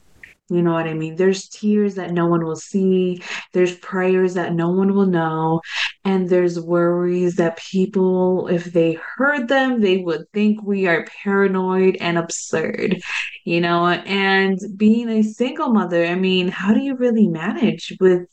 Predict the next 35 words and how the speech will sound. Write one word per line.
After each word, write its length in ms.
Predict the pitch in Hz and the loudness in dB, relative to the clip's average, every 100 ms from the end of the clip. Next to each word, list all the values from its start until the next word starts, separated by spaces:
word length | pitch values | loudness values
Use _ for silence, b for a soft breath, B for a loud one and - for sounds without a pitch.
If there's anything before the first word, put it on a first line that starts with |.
| - | -4
just 320 | 196 185 185 | 0 2 2
multiple, 680 | 180 175 196 214 214 - 190 | 0 0 -2 0 0 0 -2
like, 320 | 185 170 165 - B B B B _ - | 0 0 -2 -8 B B B B _ -2
like, 160 | 190 180 | -2 0
multitasking 1300 | 180 185 214 240 214 214 190 175 196 180 160 156 170 | 0 2 0 2 0 0 -2 -4 -2 -2 -2 -4 -6
work 680 | 185 220 208 185 170 170 - | -2 0 0 0 -2 -4 -8
and 400 | 175 165 160 165 | -2 0 0 -2
your 140 | 156 - | -2 -4
relationships 1080 | - 190 214 208 175 - 165 165 165 - | -4 2 2 2 -4 -2 2 2 0 -8
and 380 | - 170 170 170 | -6 0 0 2
just 340 | 175 170 175 185 - _ _ _ - | 2 2 0 -6 -14 _ _ _ 0
being 420 | 214 240 220 202 | 0 2 2 2
there? 220 | 180 170 | 2 2
Because 420 | 190 214 254 226 214 | 0 0 0 -2 0
one 260 | 208 240 294 | 2 0 -2
of 80 | |
my 140 | 285 262 | -2 0
biggest 460 | 220 240 247 233 | 0 0 0 0
thing 200 | 247 285 | -2 0
is, 140 | 269 220 | 0 2
like, 240 | 214 214 | 2 2
am 100 | 202 | 0
I 140 | 214 214 | 0 2
depriving 680 | 214 214 208 202 226 233 | 0 -2 0 0 0 0
my 200 | 214 175 - | 0 0 -2
children, 640 | 214 240 226 320 339 349 | 0 0 0 0 0 0
you 140 | 302 | 0
know, 180 | 226 208 | 2 2
while 460 | 196 190 196 214 226 | 0 0 0 0 2
I'm 120 | 214 | 2
still 520 | 214 - - 214 254 | 2 -2 0 0 0
managing 560 | 214 208 214 214 220 208 | 0 0 0 0 2 0
myself? 600 | 175 208 - 202 269 - | -2 -8 -4 0 0 -2
Like, 340 | 254 220 208 214 | -2 0 0 -2
uh, 120 | - | -6